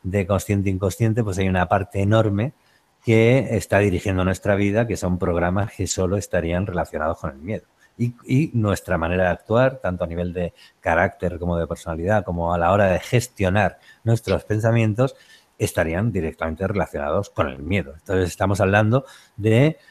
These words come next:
eh, cambiar toda nuestra forma de percibirnos a nosotros mismos y percibir la realidad, ¿no?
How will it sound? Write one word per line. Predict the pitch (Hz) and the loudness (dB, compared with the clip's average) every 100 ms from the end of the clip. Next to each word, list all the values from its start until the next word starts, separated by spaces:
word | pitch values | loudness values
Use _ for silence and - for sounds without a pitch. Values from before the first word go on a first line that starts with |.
| _ | _
eh, | 104 | -8
cambiar | 95 104 95 92 98 110 | 0 2 4 6 4 4
toda | - 107 113 | 4 6 6
nuestra | 120 - 92 | 6 4 2
forma | 101 101 117 | 2 2 4
de | 104 | 4
percibirnos | 90 101 90 - 98 107 117 120 139 135 101 | 4 2 2 0 4 4 4 4 4 4 2
a | |
nosotros | 87 101 104 107 | 0 -2 -2 0
mismos | 104 110 123 | 2 2 2
y | 98 | 0
percibir | 85 85 87 | -2 -4 -2
la | 104 92 | 0 0
realidad, | 78 73 73 80 76 | 0 -4 -4 -6 -6
¿no? | 80 | -10